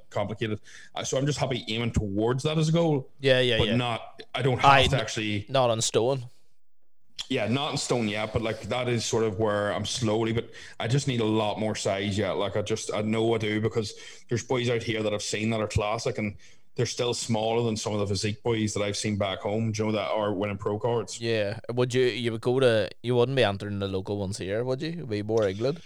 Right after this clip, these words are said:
Speaker 2: Look at that.
Speaker 1: Mu-, Muscle Contest Ireland's probably the only place in Ireland you get a pro card, but I'm gonna be honest, I think England's standard is disgraceful. It's so high, it's so tight, like.
Speaker 2: Yeah, seems
Speaker 1: Like,
Speaker 2: that.
Speaker 1: you,
Speaker 2: But it's mad
Speaker 1: like,
Speaker 2: that
Speaker 1: there's
Speaker 2: none
Speaker 1: bu-
Speaker 2: of them then kick on, really, except for,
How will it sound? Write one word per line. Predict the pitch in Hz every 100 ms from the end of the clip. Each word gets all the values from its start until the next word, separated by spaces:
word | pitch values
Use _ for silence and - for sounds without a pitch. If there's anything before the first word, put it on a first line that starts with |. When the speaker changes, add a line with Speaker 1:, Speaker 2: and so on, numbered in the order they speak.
| -
Speaker 2:
Look | 143 156
at |
that. | 160 160 -
Speaker 1:
Mu-, | 120 139 - - - -
Muscle | 131 131 151
Contest | 143 117 110 110 95
Ireland's | 92 101 104 -
probably | 104 101
the |
only | 101 98
place | 107 98
in | 98
Ireland | 98 104 104
you |
get | 110
a | 104
pro | 117 104
card, | 110 101
but | 104 123
I'm | 139
gonna | 135 110
be |
honest, | 95 101 110 -
I | 120
think | 123 107
England's | 104 101 101
standard | - 98 98 104 98
is | 90
disgraceful. | - - - - 92 98 - 98
It's | -
so | - - 104 92
high, | 95 98
it's | 101 -
so | - 98
tight, | 95 95 98
like. | 104 85 - - 127
Speaker 2:
Yeah, | 117 107 98 - - -
seems | - 113 117 113
Speaker 1:
Like, | 117 120
Speaker 2:
that. |
Speaker 1:
you, | 117 113 - -
Speaker 2:
But | 139
it's | 139
mad | 180 214
Speaker 1:
like, | 226
Speaker 2:
that | 196
Speaker 1:
there's | 147
Speaker 2:
none | 135
Speaker 1:
bu- | 147
Speaker 2:
of |
them | 135
then | 120 120 120
kick | - 107 110
on, | 101 117 139
really, | 147 147 131
except | 113 - 110 107 -
for, | 104 95 92